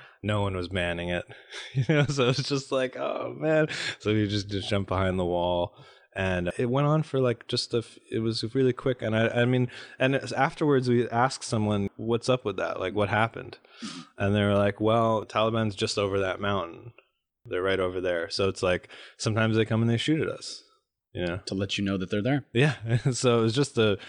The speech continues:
Speaker 1: and, and, and there, there was some mortar fire as well and things like that. Not when we were there, but, you know, not when we were on the base, but other, another time. And so it was just like you had this sense of there was,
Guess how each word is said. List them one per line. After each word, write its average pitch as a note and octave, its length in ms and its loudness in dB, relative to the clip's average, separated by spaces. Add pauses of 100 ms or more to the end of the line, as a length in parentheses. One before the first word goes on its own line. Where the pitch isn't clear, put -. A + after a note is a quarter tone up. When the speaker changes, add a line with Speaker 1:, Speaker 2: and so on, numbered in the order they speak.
(420)
Speaker 1:
and, C3 140 4
and, A#2+ 380 2
and A2+ 320 4
there, A2+ 160 4
there G#2+ 160 2
was G#2 160 2
some G2 140 0
mortar F#2 260 0
fire E2+ 340 0
as F2 160 -2
well F2 240 2
and E2+ 100 -4
things F2+ 220 -4
like F2 160 -2
that. F2 300 0
Not G#2 280 0
when F#2+ 200 -2
we F#2 100 0
were F2 140 0
there, E2 200 -2
but, E2+ 280 -2 (500)
you F#2+ 80 0
know, F2 400 -2
not F2 220 -2
when F2+ 100 -2
we E2+ 60 -4
were E2+ 100 -4
on E2+ 120 -4
the F2 60 -2
base, F2 300 -2
but - 240 -4 (480)
other, F#2+ 180 0
another F2+ 360 -2
time. F2+ 340 -4
And G2+ 180 -2
so B2 140 2
it A#2 60 4
was A#2 100 0
just C#3 180 0
like A#2 200 0
you A#2 140 2
had G#2+ 260 2
this G#2 100 -2
sense - 380 0
of G2 300 -4
there F#2+ 140 0
was, F2+ 300 -4